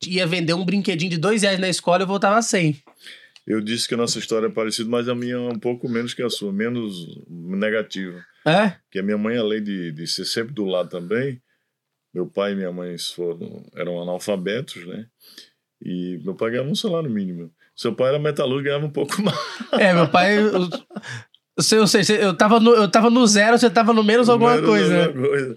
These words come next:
Speaker 2: Aí você disse que começou a trabalhar aos quatorze, eu comecei aos oito.
Speaker 1: Rapaz!
Speaker 2: Aos oito como engraxate de rua.
Speaker 1: E a galera, é porque assim, na, na sua época podia trabalhar
Speaker 2: É,
Speaker 1: com
Speaker 2: podia.
Speaker 1: oito, né?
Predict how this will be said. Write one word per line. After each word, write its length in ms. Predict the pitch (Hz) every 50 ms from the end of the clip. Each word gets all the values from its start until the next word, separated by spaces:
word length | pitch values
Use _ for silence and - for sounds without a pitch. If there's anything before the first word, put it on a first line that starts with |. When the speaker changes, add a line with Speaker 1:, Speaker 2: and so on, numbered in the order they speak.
| _ _ _ _ _ _ _ -
Speaker 2:
Aí 140 | - 117
você 240 | 120 120 120 - 135
disse 160 | 131 127 127
que 60 | - 143
começou 300 | 139 131 120 - 135 131
a 20 |
trabalhar 320 | 117 135 127 123 123 127 127
aos 140 | 131 123 -
quatorze, 460 | 139 135 117 107 - 110 110 113 113
eu 80 | 113
comecei 340 | 110 113 117 110 107 117 120
aos 280 | 127 135 139 127 98 92
oito. 520 | 104 107 107 101 98 _ _ _ 110 - _ _ _ _ _ _ _ _ _ _ -
Speaker 1:
Rapaz! 640 | - 302 349 370 370 - - 220 226 254 277 269 - - -
Speaker 2:
Aos 80 | - 101
oito 180 | 113 117 117
como 160 | - 127 120 123
engraxate 600 | 123 123 120 113 104 - - - 107 113 113 123
de 100 | 120 117
rua. 400 | 98 95 92 92 90 85 80 - _ _ _ _ _ _ - - - - -
Speaker 1:
E 60 | -
a 100 | 440 494 453 440
galera, 320 | 392 320 302 269 247 220 -
é 60 | 226
porque 240 | 185 - 262 220 311
assim, 120 | 294 220 220
na, 100 | 208 202
na 340 | 196 202 - 196 190 190 180
sua 260 | - - 285 269 233
época 220 | 233 233 - 311
podia 340 | - - 415 392 220 233 220
trabalhar 300 | - 208 190 170 175 175
Speaker 2:
É, 20 | 165
Speaker 1:
com 80 | - 190 180
Speaker 2:
podia. 80 | 165
Speaker 1:
oito, 240 | 170 160 110 95 160
né? 180 | 156 175 190